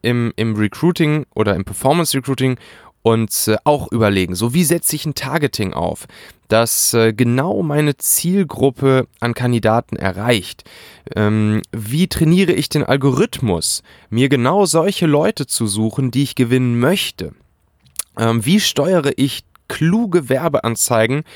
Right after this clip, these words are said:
in Social-Media-Kanälen wie Facebook, Instagram und Co.? Kleine Side-Note übrigens, beim Performance Recruiting ist es sehr wichtig, ähm,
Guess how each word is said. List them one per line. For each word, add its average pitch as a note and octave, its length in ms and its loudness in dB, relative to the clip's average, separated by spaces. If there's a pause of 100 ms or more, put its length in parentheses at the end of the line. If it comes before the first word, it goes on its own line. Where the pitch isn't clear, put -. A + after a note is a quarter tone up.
(340)
in F3+ 240 2
Social-Media-Kanälen C3 1200 2
wie C#3+ 120 0
Facebook, C#3 600 -2
Instagram A#2+ 500 0
und G2+ 140 -6
Co.? E3 320 2 (320)
Kleine G2 200 -2
Side-Note C3+ 520 0
übrigens, C#3+ 320 0
beim G#2 140 0
Performance G#2+ 460 -2
Recruiting G2+ 320 -4
ist - 140 -6
es - 140 0
sehr C3 260 0
wichtig, A#2 500 -2 (440)
ähm, F#2+ 400 0